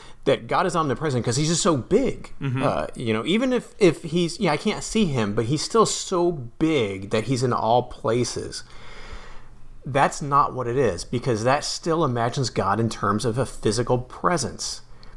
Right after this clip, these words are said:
Speaker 1: And he is spirit. He is beyond that. And it also does not mean he's partially in places. Um, so it's not like,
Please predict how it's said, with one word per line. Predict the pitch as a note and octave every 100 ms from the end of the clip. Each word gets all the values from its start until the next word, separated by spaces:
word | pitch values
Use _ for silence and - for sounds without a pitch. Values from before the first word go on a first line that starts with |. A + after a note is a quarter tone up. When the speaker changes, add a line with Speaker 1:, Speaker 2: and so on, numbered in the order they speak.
| - -
Speaker 1:
And | A#2+
he | D3 D3
is | C3
spirit. | - - - - E3 G#2 -
He | - C3+
is | B2 A#2
beyond | A2+ G#2+ A#2+ B2 G#2+ F2
that. | - - - - - - - - -
And | D#3+ C#3 - -
it |
also | D3 G3+ G#3+
does | D3 C3+
not | B2+ A#2
mean | A#2+ A#2+
he's | A2+ B2+
partially | - - - G#3+ C4 - B2 F#2 E2 -
in | B2+ G2+
places. | - F#2 F2 - B1+ - - - - - - - -
Um, | D3+ G#2+ G#2
so | - B2
it's | -
not | C3 C3 C#3
like, | A#2